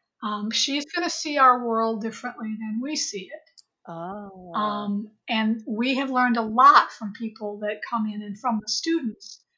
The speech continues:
Speaker 1: that come in too, about how we could do things differently and better.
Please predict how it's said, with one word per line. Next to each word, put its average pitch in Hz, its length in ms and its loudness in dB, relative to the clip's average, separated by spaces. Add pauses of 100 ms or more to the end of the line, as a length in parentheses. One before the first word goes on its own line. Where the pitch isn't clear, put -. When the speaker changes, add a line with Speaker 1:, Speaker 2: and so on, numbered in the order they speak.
(160)
Speaker 1:
that 226 120 -8
come 214 220 -4
in 202 300 -8
too, 269 220 -4 (500)
about 226 220 4
how 240 220 4
we 262 100 -4
could 247 220 -8
do 233 160 -4
things 220 340 -6
differently 262 500 -6
and 220 220 -2
better. 208 340 -2